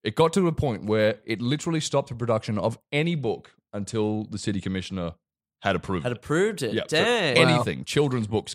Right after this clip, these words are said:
Speaker 1: couldn't be printed unless it had the bloody, the man up top being like, "Yeah, okay."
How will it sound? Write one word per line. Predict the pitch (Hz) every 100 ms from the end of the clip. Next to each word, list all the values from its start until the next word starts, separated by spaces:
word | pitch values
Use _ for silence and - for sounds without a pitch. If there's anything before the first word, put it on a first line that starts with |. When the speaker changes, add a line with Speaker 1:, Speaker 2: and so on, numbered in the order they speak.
| -
Speaker 1:
couldn't | 151 143
be | 127
printed | - 113 101
unless | 98 98 98
it | 95
had | 95 82 - _ _ _
the | - 90 - _ -
bloody, | 95 95
the | 85
man | 95 95 92
up | 90
top | - 95 85 98 -
being | 92
like, | 92 -
"Yeah, | 82 73
okay." | 73 69